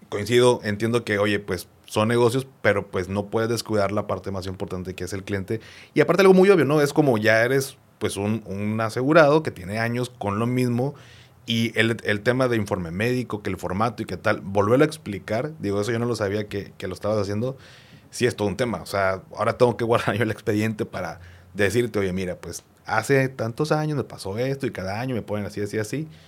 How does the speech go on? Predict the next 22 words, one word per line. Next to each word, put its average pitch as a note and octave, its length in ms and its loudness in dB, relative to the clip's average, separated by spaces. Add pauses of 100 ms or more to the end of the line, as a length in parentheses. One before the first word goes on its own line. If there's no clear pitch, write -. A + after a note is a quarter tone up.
(280)
Pues F#2+ 120 -8
no, D#2 140 -14
sí G#2 120 -6
es, G2+ 220 -4
sí - 100 -6
es A2+ 160 -4
una, A#2+ 160 -2
bueno, A#2 160 2
es A#2 60 -2
un D3 80 2
área C#3+ 80 4
de C#3+ 100 4
oportunidad C3 480 2
y E3+ 80 -6
qué - 80 -4
bueno A#2 160 2
que A#2 80 2
lo A2+ 80 2
mencionas, A2 480 -2 (180)
este, F2 360 -10
para F2+ 260 -8
que E2+ 240 -14